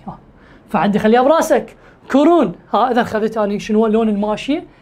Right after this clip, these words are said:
خلي لي عندي حرف، حرف ال-، السي. زين. حرف السي.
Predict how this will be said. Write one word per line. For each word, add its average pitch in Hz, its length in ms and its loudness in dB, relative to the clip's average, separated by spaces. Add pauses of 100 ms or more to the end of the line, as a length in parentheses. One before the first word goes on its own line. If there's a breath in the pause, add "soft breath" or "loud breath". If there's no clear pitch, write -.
(140 soft breath)
خلي 214 260 -4
لي 196 60 -6
عندي 185 260 -6
حرف، 202 360 -4
حرف 190 340 -4
ال-، 196 140 -4 (340 loud breath)
السي. - 320 -10 (120)
زين. 214 280 -4 (240 soft breath)
حرف 415 320 0
السي. 233 420 -2